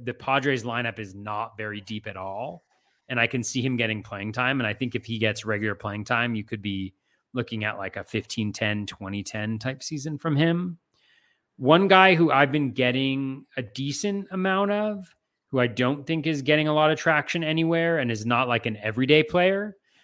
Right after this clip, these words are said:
but Nico Hoerner is interesting to me. I know you used to be a big believer, you may still be, but I think he's a nice guy who is, he's gonna be a guy that's,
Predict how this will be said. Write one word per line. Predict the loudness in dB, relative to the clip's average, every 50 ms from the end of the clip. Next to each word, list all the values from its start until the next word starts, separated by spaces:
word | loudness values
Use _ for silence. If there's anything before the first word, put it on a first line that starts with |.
| _ _ -4
but | -2 -2 0
Nico | 2 2 4 6 6 6 6 6
Hoerner | 2 -2 -4 -2 -2 0 0 -2 -2 -4 -8 -10 -12 _ _ _ _ _ _ _ _ _ _ _ _ -4
is | -2 0 0
interesting | 2 0 0 0 0 2 2
to | 4 4
me. | 4 4
I | 4
know | 6 6 4
you | 4 4 2 0 2
used | 2 2 2 0 0
to | -2
be | 2 2 2 2
a | 2
big | 2 2 2 2 2
believer, | 0 2 2 2 2 2 2
you | 2 2
may | 2 2 0 0
still | -2 -2 -2 -2 0
be, | 0 0 0 2 2 0 -2 -4 _ _ _ _ _ _ _ -20 -18 -18 _ _ _ _ _
but | 8 10 10 10 10 8 6 0 -10 -20 _ -8 -2
I | 0
think | 0 0 0
he's | -2 -4 -2 0 2
a | 2
nice | 4 4 6 6 6 4 2 -2
guy | 0 4 6 6 6 6 4
who | 4 2 0
is, | -2 -2 -6
he's | -10 -6 -6 -4 -2
gonna | 0 0 2
be | 4 4
a | 4
guy | 6 6 6 6
that's, | 6 4 -2 -4